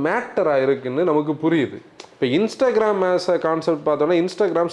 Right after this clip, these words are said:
ஸ்டெடியா க்ரோ ஆயிட்டு இருக்குது. அது நம்ம ரீல் போடுவோம், ஒரு க்ரோ ஆகும், திருப்பி நம்ம கொஞ்ச நாள் ரீல் போட மாட்டோம்,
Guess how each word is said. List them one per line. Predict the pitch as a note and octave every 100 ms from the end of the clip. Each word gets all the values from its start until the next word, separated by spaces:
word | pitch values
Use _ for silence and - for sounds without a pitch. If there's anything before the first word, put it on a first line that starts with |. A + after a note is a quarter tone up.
| -
ஸ்டெடியா | D#3+ F3+ D#3
க்ரோ | C#3 D3
ஆயிட்டு | C3+ B2
இருக்குது. | A2+ B2
அது | D3 D3+
நம்ம | D3+ D3
ரீல் | D3+ F3 C#3
போடுவோம், | C#3 C3 E3+ F3
ஒரு | D3
க்ரோ | C#3 C3+ C3
ஆகும், | A#2+ B2+
திருப்பி | C#3 C#3
நம்ம | C#3
கொஞ்ச | C3+ C#3+
நாள் | C#3
ரீல் | C#3 C#3+ B2+
போட | D3
மாட்டோம், | D3 B2+ A2 C3 D3